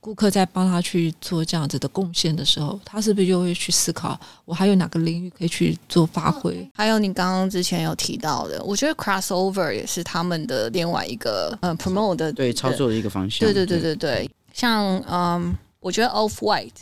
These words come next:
Speaker 2: 他很会操作这种 crossover，还有他，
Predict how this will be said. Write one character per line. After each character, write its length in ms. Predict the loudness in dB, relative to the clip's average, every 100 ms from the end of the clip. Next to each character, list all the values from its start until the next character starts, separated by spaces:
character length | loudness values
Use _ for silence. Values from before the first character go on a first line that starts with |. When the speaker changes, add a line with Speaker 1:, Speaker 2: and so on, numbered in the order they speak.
| _ _ _
Speaker 2:
他 280 | -4 0 0
很 240 | 0 -2
会 280 | 0 0 0
操 260 | -2 -2 0
作 400 | 0 0 0 -6
这 160 | -6
种 280 | -4 -4 -6 -14
crossover， 880 | -6 -4 -2 -2 -2 0 0 -2 -2
还 140 | 0
有 80 | 0
他， 220 | 0 -2